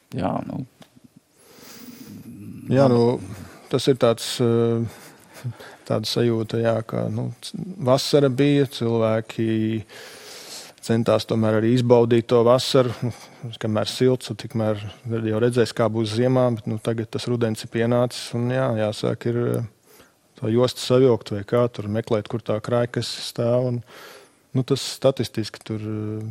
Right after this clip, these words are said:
Speaker 2: bija tāda ziņa, jā, ka cilvēki
Speaker 1: Mm.
Speaker 2: sākuši tos uzkrājumus tērēt.
Speaker 1: Un tad tas arī redzams. Nu, nākamā karikatūra atkal mēs redzam par to, ka, mm, ar iekšējo drošību mums nav galīgi kārtībā. Mēs te likvidējam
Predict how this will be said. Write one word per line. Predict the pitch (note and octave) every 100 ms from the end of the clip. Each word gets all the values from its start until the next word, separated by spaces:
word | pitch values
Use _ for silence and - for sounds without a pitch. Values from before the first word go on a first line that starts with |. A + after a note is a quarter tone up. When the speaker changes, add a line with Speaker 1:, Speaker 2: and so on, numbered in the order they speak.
| G#2+
Speaker 2:
bija | A#2 A2+ -
tāda | G#2+
ziņa, | A2+ C#3+ B2+
jā, | A#2 A#2
ka |
cilvēki | - B2 B2 B2
Speaker 1:
Mm. | E2
Speaker 2:
sākuši | B2 A#2+ -
tos | - -
uzkrājumus | C3+ - C3 A#2 A#2+
tērēt. | B2 C3 B2+ - - _ _ _ _ _ _ _ -
Speaker 1:
Un |
tad | F#2 F2+
tas | -
arī | G#2+ G2+
redzams. | G#2+ A2+ F2+ D#2 - - - - -
Nu, | G#2
nākamā | A2 B2 C#3+ B2+
karikatūra | C#3+ C3+ B2 C3 B2+ A#2+
atkal | A2+ A#2
mēs | A2 G#2
redzam | B2+ A2+ A2+
par | G#2+
to, | - A#2
ka, | - G#2+ G#2+
mm, | G#2+ F2
ar | F2+
iekšējo | A2+ A2 - G#2+
drošību | C3 D#3 G2+ F2
mums | F#2 -
nav | G2 F#2
galīgi | F#2+ C#3 A#2 F#2
kārtībā. | F#2+ F#2+ - F#2 - -
Mēs | G2+ -
te | G2 - -
likvidējam | G2+ G2 G2+ F#2 F2+ F2+ F#2